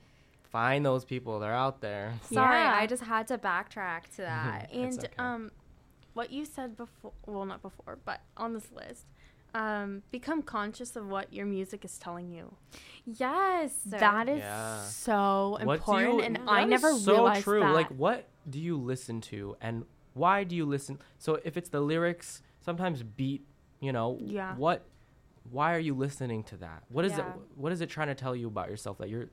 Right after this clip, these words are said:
Speaker 1: that you s-, you listen to a particular kind of music, you know, wi-, that says a particular thing? It, it is a reflection of yourself.
Speaker 3: It is. And,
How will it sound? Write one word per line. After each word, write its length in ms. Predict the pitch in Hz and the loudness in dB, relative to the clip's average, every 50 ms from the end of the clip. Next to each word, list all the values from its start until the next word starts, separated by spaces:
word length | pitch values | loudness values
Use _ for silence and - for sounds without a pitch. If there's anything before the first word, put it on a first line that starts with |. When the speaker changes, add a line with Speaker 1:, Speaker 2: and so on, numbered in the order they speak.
| - - | -12 -10
Speaker 1:
that 120 | - 120 | -8 -6
you 140 | 127 135 139 | -6 -6 -6
s-, 140 | 139 - - - | -8 -8 -14 -12
you 260 | 123 120 135 151 156 | -8 -4 -4 -2 -2
listen 360 | 139 135 143 143 143 131 127 | 0 -2 -2 -2 -2 -6 -8
to 300 | 120 - 123 120 117 110 - - | -6 -6 -6 -6 -6 -8 -8 -10
a 80 | - | -12
particular 500 | - - 123 - 139 143 143 135 123 123 117 | -10 -10 -10 -10 -10 -8 -6 -6 -6 -6 -6
kind 220 | - 113 107 113 | -6 -6 -6 -6
of 120 | 104 104 | -8 -8
music, 440 | 101 101 110 104 101 92 - - - - _ _ _ - - - _ _ _ - _ | -8 -8 -8 -6 -8 -10 -10 -12 -18 -20 _ _ _ -20 -20 -20 _ _ _ -20 _
you 100 | - 104 | -8 -4
know, 120 | 104 104 110 | -4 -2 -2
wi-, 220 | 110 110 107 107 | -2 -2 -4 -4
that 180 | - 101 107 - | -4 -8 -10 -6
says 240 | - 139 127 117 | -6 -6 -4 -4
a 60 | 120 117 | -6 -6
particular 500 | - 123 117 - 127 117 127 117 110 107 | -6 -8 -8 -6 -6 -6 -4 -4 -4 -4
thing? 400 | - - 113 107 92 90 95 110 - - - _ - - _ _ - - | -4 -4 -4 -4 -4 -6 -10 -12 -16 -20 -20 _ -20 -20 _ _ -6 -2
It, 300 | 117 131 131 - - - - | -2 -2 -2 -2 -6 -6 -4
it 100 | 117 135 | -2 0
is 100 | 147 151 | 0 0
a 80 | 147 135 | 0 0
reflection 540 | 131 120 120 - 151 156 160 - - 117 107 | 0 -2 -2 -2 -2 -2 -2 -4 -6 -8 -8
of 100 | 92 - | -8 -8
yourself. 460 | - 85 - - - - - - - - - - | -12 -12 -14 -14 -16 -16 -18 -20 -20 -20 -10 -8
Speaker 3:
It 140 | 349 359 - 359 | -8 -4 -2 0
is. 380 | 392 415 392 269 196 190 214 - - - _ - | 2 2 4 2 0 -2 -4 -10 -18 -20 _ 0
And, 220 | 285 320 311 302 | 2 2 2 0